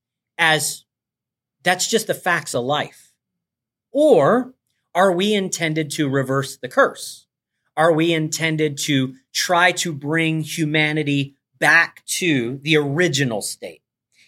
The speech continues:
Is God's intention for us to bring heaven down to earth or to continue to live in hell on earth? Um,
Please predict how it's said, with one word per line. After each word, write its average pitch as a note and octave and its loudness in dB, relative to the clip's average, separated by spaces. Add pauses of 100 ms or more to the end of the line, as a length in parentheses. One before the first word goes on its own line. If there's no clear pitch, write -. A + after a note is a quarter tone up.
Is D3+ -2
God's E3 2
intention E3+ -4
for D#3 -4
us D3+ -2
to C#3 -10
bring C#3 -4 (220)
heaven E3+ 0
down D3+ 2
to D3 -6
earth F#3 0 (340)
or D3 -2
to D3+ 2
continue E3 -2
to E3 0
live F3 0 (140)
in G#3+ -2
hell A#3+ 4
on A2+ -4
earth? - -20 (680)
Um, D#3 -2